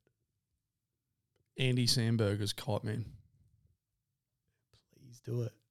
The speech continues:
Speaker 2: That'd be amazing. I'd
Speaker 1: Nail.
Speaker 2: be all over that.
Speaker 1: Nail
Speaker 2: You know,
Speaker 1: made
Speaker 2: I think
Speaker 1: head.
Speaker 2: he could do a pretty good Booster Gold, actually.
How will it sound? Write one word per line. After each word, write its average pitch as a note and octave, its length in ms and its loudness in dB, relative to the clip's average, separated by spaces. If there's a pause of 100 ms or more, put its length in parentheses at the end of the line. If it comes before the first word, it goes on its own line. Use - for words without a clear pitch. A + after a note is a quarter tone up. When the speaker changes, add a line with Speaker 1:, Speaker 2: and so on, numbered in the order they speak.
(460)
Speaker 2:
That'd C3 200 -2
be C3+ 140 2
amazing. B2+ 560 0 (1200)
I'd B2 160 4
Speaker 1:
Nail. A#2 80 4
Speaker 2:
be C3 100 8
all A#2+ 140 6
over B2 160 2
that. G#2+ 100 -2 (160)
Speaker 1:
Nail C3+ 80 8
Speaker 2:
You C#3 60 12
know, C#3+ 100 12
Speaker 1:
made C#3 120 10
Speaker 2:
I - 80 12
think A2 100 6
Speaker 1:
head. B2+ 140 8
Speaker 2:
he - 100 -2
could G4 140 4
do G#3+ 120 10
a C#3+ 60 10
pretty B2 240 6
good G#2+ 180 0
Booster G#2+ 260 -2
Gold, G#2+ 220 0
actually. A2 320 -4